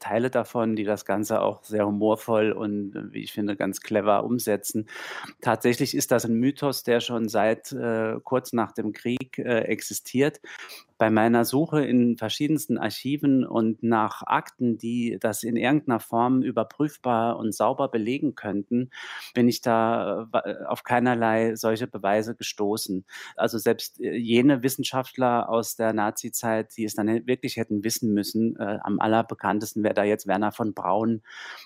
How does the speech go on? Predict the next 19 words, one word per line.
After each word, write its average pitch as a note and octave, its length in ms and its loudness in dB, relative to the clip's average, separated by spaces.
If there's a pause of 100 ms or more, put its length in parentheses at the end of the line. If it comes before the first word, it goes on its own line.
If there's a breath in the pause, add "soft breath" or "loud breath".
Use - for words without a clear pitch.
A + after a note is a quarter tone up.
der A2+ 80 2
ja G#2 120 6
später A2+ 360 2
auch G2 80 0
zum - 180 -6
Vater G#2 300 0
des G#2 160 -2
amerikanischen G#2+ 760 -2
Raumfahrtprogramms G#2 1000 -2
wurde, G#2+ 460 2
die G#2+ 320 0 (200 loud breath)
wurden G#2+ 240 2
alle A#2+ 240 4
darauf A2 360 0
angesprochen A#2+ 800 0
und G#2+ 420 -2
konnten G#2 460 -2
diesen G#2 320 -2
Berichten, G#2 640 0